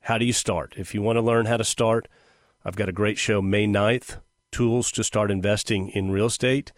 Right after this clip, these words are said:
And essentially, you can visit that, and that may open your eyes to, uh, what you need to do to, to start prepping, to start putting together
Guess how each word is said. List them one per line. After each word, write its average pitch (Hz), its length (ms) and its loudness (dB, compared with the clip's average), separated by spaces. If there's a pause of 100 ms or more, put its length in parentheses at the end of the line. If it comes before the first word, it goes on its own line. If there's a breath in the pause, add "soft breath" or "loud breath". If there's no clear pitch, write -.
(760 soft breath)
And 98 500 0
essentially, 107 720 0 (140)
you 110 140 -2
can 113 160 -2
visit 104 320 0
that, 110 320 2 (160)
and 92 160 -4
that 104 180 -2
may 110 360 0 (320 soft breath)
open 110 260 0
your 104 140 0
eyes 101 420 0
to, 101 520 -2 (160)
uh, 87 160 -6 (200)
what 107 300 -4
you 117 80 2
need 110 200 0
to 98 60 -2
do 101 300 0
to, 98 140 -4 (200)
to 104 100 -4
start - 320 -2
prepping, 98 380 -2
to 82 60 -6
start - 260 -4
putting - 240 -6
together 101 520 0